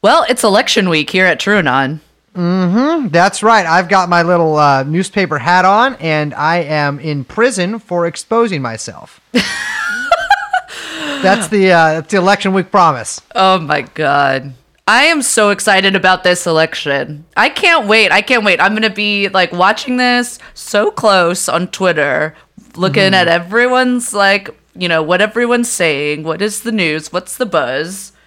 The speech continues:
Speaker 1: You
Speaker 2: Mm-hmm.
Speaker 1: know, what's going on at the polls?
Speaker 2: Yeah.
Speaker 1: I can't wait.
Speaker 2: What's the youth vote like? I'm always concerned what the youth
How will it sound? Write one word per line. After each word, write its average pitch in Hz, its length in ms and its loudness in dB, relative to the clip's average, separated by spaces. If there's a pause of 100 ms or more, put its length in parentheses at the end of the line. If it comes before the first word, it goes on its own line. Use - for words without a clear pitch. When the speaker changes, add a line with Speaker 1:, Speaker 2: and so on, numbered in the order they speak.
(260)
Speaker 1:
You 160 80 -8
Speaker 2:
Mm-hmm. 160 160 -2
Speaker 1:
know, 151 320 0
what's 190 260 -2
going 233 240 2
on 226 140 2
at 233 80 -4
the 254 80 -2
polls? 160 840 -2 (100)
Speaker 2:
Yeah. 156 260 0
Speaker 1:
I 120 40 -2
can't 277 220 2
wait. 277 400 0 (360)
Speaker 2:
What's 269 260 0
the 285 180 -2
youth 254 400 0
vote 143 260 0
like? 113 360 -12
I'm 330 200 2
always 392 300 4
concerned 220 480 -2
what 180 120 -2
the 160 80 -4
youth 160 360 -4